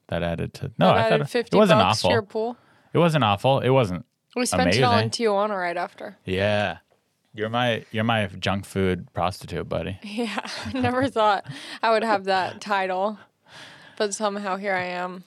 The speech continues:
Speaker 1: It's a pr-, you'd think it would be easy to say to someone, "Hey, do you wanna go to Tijuana tonight?" And they'd go,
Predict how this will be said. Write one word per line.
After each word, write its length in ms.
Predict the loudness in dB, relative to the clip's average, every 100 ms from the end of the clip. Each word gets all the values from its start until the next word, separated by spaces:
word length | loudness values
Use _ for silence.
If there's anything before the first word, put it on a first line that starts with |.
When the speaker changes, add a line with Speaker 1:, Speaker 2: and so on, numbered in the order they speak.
| _
Speaker 1:
It's 240 | -2 -2 2
a 80 | 0
pr-, 260 | 0 -4 2
you'd 240 | 2 2
think 240 | 0 2
it 40 | 4
would 120 | 6
be 240 | 4 0 _ _ _ 0
easy 440 | 4 4 4 0
to 140 | -2
say 200 | -2 0
to 80 | 0
someone, 280 | 2 2 2
"Hey, 220 | 2 2
do 120 | 4 4
you 80 |
wanna 260 | 4 4 2
go 120 | 0
to 80 | 0
Tijuana 600 | -2 -2 0 0 0 0
tonight?" 400 | -4 -6 -8 -10 -18 _ _ _ _ _ _ _
And 140 | -2
they'd 180 | 0 0
go, 300 | 2 2 2